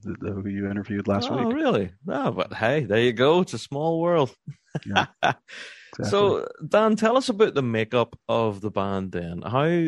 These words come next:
Speaker 2: many folks have you got in the ranks?
Speaker 1: So when I joined the band, there were over forty people in the band. Uh, we had a huge
Speaker 2: Wow,
Speaker 1: drum
Speaker 2: really?
Speaker 1: corps. Yeah,
Speaker 2: Hmm.
Speaker 1: and, uh,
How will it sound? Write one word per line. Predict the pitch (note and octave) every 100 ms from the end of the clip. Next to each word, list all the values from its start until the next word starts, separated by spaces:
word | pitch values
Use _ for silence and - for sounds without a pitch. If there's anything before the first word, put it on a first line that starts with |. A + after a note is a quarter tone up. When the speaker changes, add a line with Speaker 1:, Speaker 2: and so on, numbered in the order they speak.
| -
Speaker 2:
many | B2+ C3
folks | B2 A2 G#2
have | G#2+ G#2
you |
got | F2+ F2
in | G#2
the | F#2+
ranks? | F2 F#2 - - _ _ _ - - - - - -
Speaker 1:
So | G3 F#3+ F3+ E3+ - -
when | - C#3+
I | A#3
joined | - A#2+ G#2
the |
band, | A2+ G#2 G2+ G#2
there | G#2
were | C3+ C#3 A2 G#2+ A#2+ B2 -
over | C3+ A#2
forty | - - C#3+ C#3 C#3
people | C3+ C3 G2+ G2
in |
the | G2+
band. | G#2 G#2 G2+ G2+ G2
Uh, | - G2 G2
we | G2+
had | G2
a |
huge | - C#3+ -
Speaker 2:
Wow, | D#3
Speaker 1:
drum | G#2 G#2+
Speaker 2:
really? | D#3
Speaker 1:
corps. | G#2+ G#2 G#2 G2+ G#2 -
Yeah, | A2 A2 A2+ A2 G#2
Speaker 2:
Hmm. | A#2
Speaker 1:
and, | A2+ A2 A2
uh, | G#2+ G#2+ G#2+ G#2 G2